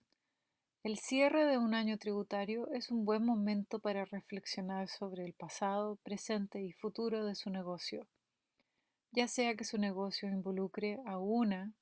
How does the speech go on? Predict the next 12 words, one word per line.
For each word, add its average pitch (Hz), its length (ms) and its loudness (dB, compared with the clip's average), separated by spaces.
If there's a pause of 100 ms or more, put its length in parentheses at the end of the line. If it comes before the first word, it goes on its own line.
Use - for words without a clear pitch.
o 214 120 -2
quinientas 196 800 0
personas, 190 640 -6 (640)
utilice 226 1120 -2
este 285 340 -2
tiempo 202 460 -2
para 202 240 -4
cerrar 190 540 -4
adecuadamente 208 1080 0
sus - 240 -12
asuntos 220 560 -2
financieros 214 960 -2